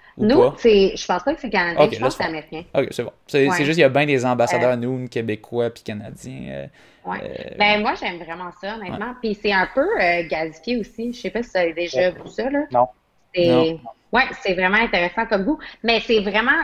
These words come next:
Speaker 2: tu sais, il y a beaucoup de courses, euh, ça, c'est une tangente, mais il y a beaucoup de courses qui ont commencé à donner du Noon
Speaker 1: Oui.
Speaker 2: comme, euh, aux stations de,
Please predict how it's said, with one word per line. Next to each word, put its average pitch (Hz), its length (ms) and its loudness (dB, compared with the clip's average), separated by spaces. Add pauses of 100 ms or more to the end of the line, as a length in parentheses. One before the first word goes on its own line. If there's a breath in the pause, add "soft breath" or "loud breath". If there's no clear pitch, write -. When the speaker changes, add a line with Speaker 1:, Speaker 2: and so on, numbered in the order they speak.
Speaker 2:
tu 269 60 0
sais, - 20 0
il 247 80 -2
y 208 40 4
a 196 40 2
beaucoup 220 220 -4
de 277 60 -10
courses, 294 380 -8
euh, 165 200 -2 (180)
ça, 240 100 -6
c'est - 140 -10
une 175 100 -6
tangente, 185 480 0
mais 175 120 0
il 175 40 2
y 175 40 6
a - 20 6
beaucoup 170 220 -2
de 247 40 -14
courses 277 240 2
qui 190 140 4
ont 175 100 2
commencé 175 380 0
à 233 80 4
donner 185 340 2
du 165 200 -6
Noon 202 300 4
Speaker 1:
Oui. 139 280 4 (180)
Speaker 2:
comme, 180 320 4
euh, 165 360 4
aux 180 120 4
stations 196 600 2
de, 175 40 -6